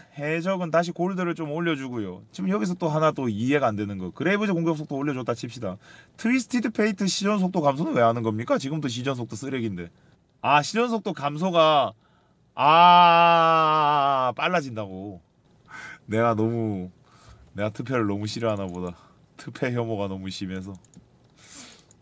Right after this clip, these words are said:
방송 중에 제가 특패 쓰기 싫은데 특패 쓰죠 해가지고 팔 등 한 적이 있거든요. 아니야, 이거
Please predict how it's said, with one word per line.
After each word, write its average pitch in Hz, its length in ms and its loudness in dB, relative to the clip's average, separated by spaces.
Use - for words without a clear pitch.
방송 107 340 -6
중에 107 320 -4
제가 92 400 -6
특패 156 240 -2
쓰기 151 240 0
싫은데 131 320 -4
특패 156 280 -4
쓰죠 143 300 -4
해가지고 117 320 0
팔 127 200 -6
등 127 120 -6
한 110 100 -6
적이 90 180 -8
있거든요. 82 400 -12
아니야, 156 280 0
이거 151 160 2